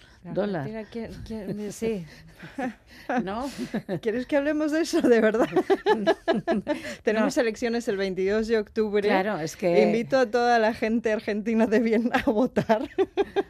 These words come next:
Speaker 2: Por favor,
Speaker 1: Porque está
Speaker 2: ¿qué
Speaker 1: muy
Speaker 2: está
Speaker 1: complicado.
Speaker 2: pasando?
Speaker 1: Está muy
Speaker 2: ¿Qué
Speaker 1: complicado
Speaker 2: está
Speaker 1: aquello.
Speaker 2: pasando? Es que
Speaker 1: Sí,
Speaker 2: está pasando en el
Speaker 1: sí.
Speaker 2: Cono Sur, ¿no?
Speaker 1: Sí.
Speaker 2: Tenemos a Chile absolutamente revolucionado, intentando una nueva, una nueva constitución,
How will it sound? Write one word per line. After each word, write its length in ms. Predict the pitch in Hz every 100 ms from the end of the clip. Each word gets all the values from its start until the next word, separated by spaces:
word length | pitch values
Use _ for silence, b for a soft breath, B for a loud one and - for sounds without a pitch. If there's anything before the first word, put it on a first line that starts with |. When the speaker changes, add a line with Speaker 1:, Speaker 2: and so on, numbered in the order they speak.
| -
Speaker 2:
Por 220 | - - -
favor, 420 | 180 - - 226
Speaker 1:
Porque 320 | 247 147 226
está 260 | 247 220 202
Speaker 2:
¿qué 80 |
Speaker 1:
muy 80 | 208
Speaker 2:
está 140 | 208 226
Speaker 1:
complicado. 560 | 240 285 208 185 170
Speaker 2:
pasando? 280 | 160 143 -
Speaker 1:
Está 340 | - 180 196 170
muy 200 | 170 170
Speaker 2:
¿Qué 60 |
Speaker 1:
complicado 380 | 170 165 160 135
Speaker 2:
está 140 | 156 214
Speaker 1:
aquello. 140 | 226 165 185
Speaker 2:
pasando? 220 | 240 220
Es 100 | 143
que 80 | 175
Speaker 1:
Sí, 60 | 175
Speaker 2:
está 140 | 180
pasando 340 | 202 202 214 240
en 60 |
el 80 | 202
Speaker 1:
sí. 60 | 175
Speaker 2:
Cono 200 | 185 214
Sur, 420 | 208 214 156 151 b b b 165
¿no? 240 | 185 262
Speaker 1:
Sí. 60 | 196
Speaker 2:
Tenemos 340 | 170 170 196
a 100 | 190
Chile 360 | - 185 175 -
absolutamente 560 | 156 170 160 160 156
revolucionado, 640 | 156 156 151 151 160 160 165 B B
intentando 640 | 214 185 196 180 180 170 165
una 160 | 156
nueva, 400 | 156 156 147 151 -
una 280 | 170 175 160
nueva 500 | 160 160 160 165 160 B B -
constitución, 1160 | 175 160 - 170 160 - 202 208 233 269 285